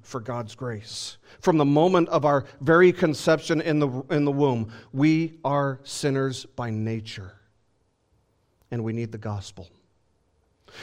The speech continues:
So given that this is Christ's intentional design for this age, for his kingdom, we need to understand that there are no perfect churches. There are no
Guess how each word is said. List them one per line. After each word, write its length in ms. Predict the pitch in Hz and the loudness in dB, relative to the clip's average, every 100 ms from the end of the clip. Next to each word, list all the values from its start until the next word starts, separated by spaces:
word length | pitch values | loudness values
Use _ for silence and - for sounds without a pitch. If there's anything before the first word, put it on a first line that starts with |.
| - | -10
So 180 | - 165 | -2 2
given 380 | 151 202 147 123 | 4 4 2 0
that 160 | 123 | 0
this 320 | 165 208 - - | 2 2 -2 -4
is 300 | 170 147 113 - _ _ | 0 0 -4 -14 _ _
Christ's 480 | - 170 170 - - | -4 0 0 -2 -8
intentional 680 | - 123 - 196 233 226 190 | -6 -6 -4 -6 -2 -2 -2
design 680 | 156 143 165 165 139 101 95 _ _ _ - | -2 0 0 0 -2 -4 -12 _ _ _ -6
for 160 | 170 | 0
this 200 | 143 170 - | 0 0 2
age, 580 | 165 139 98 101 - - _ _ _ _ _ - | 2 2 -2 -12 -14 -18 _ _ _ _ _ -6
for 120 | 143 | -2
his 160 | 135 | -2
kingdom, 460 | - 151 127 110 95 - - - | -2 -4 -2 -4 -8 -14 -12 0
we 100 | 160 | 4
need 180 | 185 | 4
to 100 | 190 | 4
understand 880 | 190 170 143 - - 147 110 104 104 - _ _ _ _ _ _ _ _ _ _ _ _ - - | 2 -2 -4 -8 -4 -4 -4 -8 -12 -18 _ _ _ _ _ _ _ _ _ _ _ _ -20 -14
that 120 | 139 | -4
there 120 | 202 | -2
are 60 | 151 | 0
no 160 | 139 | -2
perfect 440 | 127 151 135 110 - | -4 -8 -8 -12 -14
churches. 640 | - 107 101 82 - - _ _ _ _ _ _ _ _ _ _ _ _ _ _ _ - 175 | -12 -12 -12 -16 -16 -20 _ _ _ _ _ _ _ _ _ _ _ _ _ _ _ -6 2
There 160 | 185 | 6
are 100 | 165 | 6
no 580 | 143 147 180 185 185 | 6 4 6 4 2